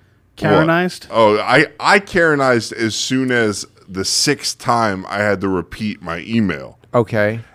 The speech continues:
Speaker 1: And
Speaker 2: Mm.
Speaker 3: Do you have one of those weird emails?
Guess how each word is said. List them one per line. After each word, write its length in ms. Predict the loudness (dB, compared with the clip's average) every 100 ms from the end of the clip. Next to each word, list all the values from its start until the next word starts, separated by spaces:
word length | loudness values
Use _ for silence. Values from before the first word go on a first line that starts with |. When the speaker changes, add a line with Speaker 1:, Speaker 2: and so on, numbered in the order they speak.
| _
Speaker 1:
And 840 | -2 0 2 2 0 0 0 -2 -6
Speaker 2:
Mm. 80 | -4
Speaker 3:
Do 80 | 0
you 40 |
have 60 | 2
one 100 | 2
of 60 |
those 160 | 2 0
weird 280 | -4 -2 -2
emails? 580 | -4 -4 -4 -6 -12